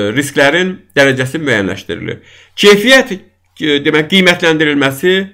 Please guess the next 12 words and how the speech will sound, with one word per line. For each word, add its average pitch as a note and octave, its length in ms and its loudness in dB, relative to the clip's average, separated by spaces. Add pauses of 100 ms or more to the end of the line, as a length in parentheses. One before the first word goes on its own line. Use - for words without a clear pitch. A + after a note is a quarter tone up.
(880)
e, A#2 180 -12 (680)
riskin F#3+ 380 0
amilinə, F3 580 2
e, - 180 -4
e, B2+ 420 0
qiymətləndirilməsi E3+ 840 0
riskin F#3+ 540 -2
amilinə, E3 640 2 (180)
e, B2+ 160 -6 (320)
amillərinə E3 500 2
əsasən B2+ 540 -4
müəyyənləşdirilən, D3 960 0